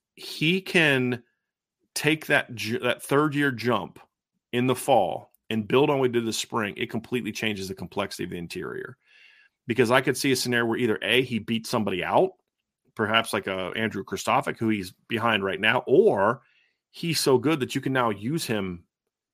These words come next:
like, as a third guard as part of rotation, which will help keep Kristofic and Billy Schrauth f-, more fresh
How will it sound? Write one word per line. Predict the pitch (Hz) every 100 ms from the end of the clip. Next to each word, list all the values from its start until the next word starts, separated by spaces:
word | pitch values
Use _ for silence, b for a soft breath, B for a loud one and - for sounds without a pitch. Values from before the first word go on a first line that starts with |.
| _ _ _ -
like, | 113 -
as | 113 110
a | 110
third | - 135 127 107
guard | 120 139 107 95 107 -
as | 107 -
part | 135 113
of |
rotation, | 104 - 170 160 120
which | 104
will | 104
help | 113 -
keep | 127 -
Kristofic | 110 - 107 107 117 110 -
and | 113 107 101 - - -
Billy | 117 113
Schrauth | 107 110 95 - _ _ _ _ _ -
f-, | -
more | 135 -
fresh | - 160 - -